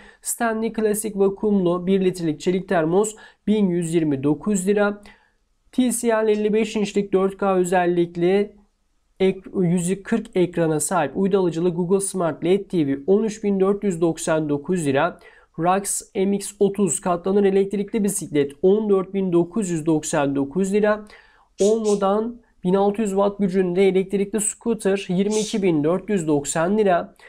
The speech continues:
Samsung bin iki yüz devirli dokuz kiloluk çamaşır makinesi, on bir bin dokuz yüz altmış sekiz T L. Arçelik dört programlı bula-, beyaz bulaşık makinesi,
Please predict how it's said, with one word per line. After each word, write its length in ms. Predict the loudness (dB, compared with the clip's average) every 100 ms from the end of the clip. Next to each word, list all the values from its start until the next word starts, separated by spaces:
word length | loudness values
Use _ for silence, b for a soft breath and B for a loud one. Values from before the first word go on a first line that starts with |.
| B B
Samsung 760 | -6 -4 -4 -2 0 -2 -4 -14 _ -4
bin 120 | -2
iki 200 | 0 0
yüz 180 | 0 2
devirli 340 | 0 2 0
dokuz 320 | 0 -4 -8
kiloluk 300 | -2 -2 -2
çamaşır 400 | -2 0 0 2
makinesi, 520 | 0 0 0 -2 -2 -4
on 360 | 0 2 2
bir 160 | 0 0
bin 180 | -2 0
dokuz 320 | -2 -2 -2
yüz 80 | 0
altmış 320 | -2 -2 -6
sekiz 420 | -6 -4 -4 -4
T 260 | -2 -2 0
L. 220 | 0 -2 B B B B -4
Arçelik 600 | -2 -2 -2 0 0 0
dört 240 | 0 0
programlı 340 | 0 0 2 0
bula-, 380 | 0 -2 -2
beyaz 440 | -2 0 -2 -4 -2
bulaşık 320 | -2 -2 -4
makinesi, 640 | -6 -2 0 0 0 -2